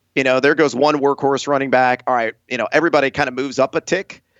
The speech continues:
Uh, I think Montgomery, people are gonna look at, they're examining him and the situation. And once Justin Fields, you know, gets into that system with an R P O base, it's only gonna benefit Montgomery, and the offensive line should be much improved as well.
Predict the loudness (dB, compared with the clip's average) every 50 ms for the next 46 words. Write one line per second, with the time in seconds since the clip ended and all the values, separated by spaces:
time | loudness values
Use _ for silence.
0 | _ -20 -20 -20 _ _ _ 0 0 0 2 0 0 0 0 -2 -2 -2 -2 -2
1 | 0 -2 -2 -2 -2 -2 -2 -2 -2 -2 0 -2 -2 0 2 2 2 2 0 -4
2 | -6 -8 -6 -4 -2 -2 0 0 -2 -2 -4 -2 -2 -2 -2 -2 -2 -4 -6 -6
3 | -6 -6 -4 -4 -2 0 2 2 2 0 0 -2 -2 -2 -2 0 0 0 2 2
4 | 0 0 0 -2 0 2 2 2 2 0 -2 -2 -2 -2 0 0 0 0 0 0
5 | 2 2 2 2 0 -2 -4 -4 -2 -2 0 0 0 2 2 2 0 0 0 0
6 | 0 2 0 0 2 2 2 4 4 2 0 -4 -6 -4 -2 0 0 0 -2 -2
7 | -2 0 0 2 2 0 -4 -6 -8 -10 -8 -4 -2 -2 -2 -2 -4 -6 -6 -6
8 | -4 -2 -2 -2 -2 -2 -4 -6 -8 -4 0 0 2 2 2 0 -4 -6 -8 -8
9 | -6 -6 -8 -8 -10 -12 -10 -8 -8 -6 -6 -8 -6 -2 0 2 2 2 2 0
10 | -2 -4 -8